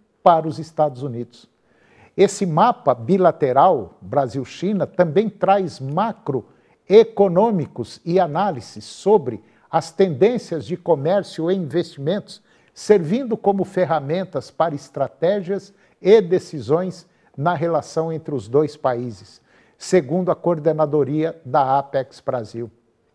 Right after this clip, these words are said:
O mapa bilateral, ele contribui para suprir lacunas de conhecimento mútuo, ao reunir informações macroeconômicas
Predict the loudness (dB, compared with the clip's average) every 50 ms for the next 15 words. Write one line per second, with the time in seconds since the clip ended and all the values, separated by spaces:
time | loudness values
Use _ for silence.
0 | _ _ _ _ _ _ _ _ _ _ _ _ _ -2 0 0 2 2 2 2
1 | 2 2 0 -2 -2 0 0 2 2 2 2 2 2 2 4 2 2 2 2 0
2 | -2 -4 -4 -4 -4 -4 -4 -4 -6 -4 -2 -2 -4 -2 -2 -2 -2 -2 -4 -6
3 | -8 -10 -10 -8 _ -4 -2 -2 -2 -4 -6 _ _ _ _ _ -4 0 0 0
4 | 0 0 -2 -2 -2 0 0 0 -2 -4 -4 -6 -8 -10 -12 -8 -4 -4 -4 -2
5 | -4 -6 -6 -8 -10 -8 -6 -6 -8 -8 -8 -8 -4 -2 -2 -2 -2 -4 -8 -16
6 | -20 -20 _ _ _ _ _ _ _ _ _ _ _ 2 4 4 4 2 -2 -6
7 | _ -12 -12 -4 0 2 4 4 4 2 0 -2 -2 -2 -2 -4 -6 -4 -2 -2
8 | -2 -2 -4 -8 -8 -10 -10 -12 -10 -12 -12 -8 -6 -4 -2 -2 -4 -4 -6 -6
9 | -6 -6 -6 -6 -8 -6 -2 -2 -2 -2 -4 -6 -8 -10 -10 -10 -12